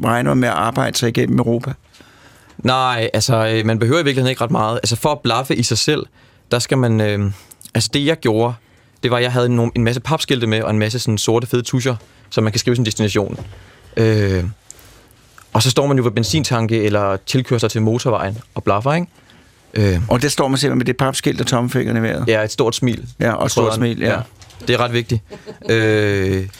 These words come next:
Speaker 2: jamen også, at man sådan holder øjenkontakt med bilisterne, der kommer, og sådan er ret imødekommende, det er, det er rimelig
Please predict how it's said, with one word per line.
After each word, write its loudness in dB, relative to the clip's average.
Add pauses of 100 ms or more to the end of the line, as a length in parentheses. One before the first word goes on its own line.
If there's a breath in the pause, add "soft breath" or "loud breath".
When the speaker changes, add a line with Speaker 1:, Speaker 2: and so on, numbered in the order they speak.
(120)
Speaker 2:
jamen 2
også, 0
at 2
man 2
sådan 0
holder 2
øjenkontakt 0
med 0
bilisterne, 0
der 2
kommer, -2
og 0
sådan -2
er 0
ret 0
imødekommende, 0
det 0 (120)
er, -6 (1160 loud breath)
det 4
er 2
rimelig 0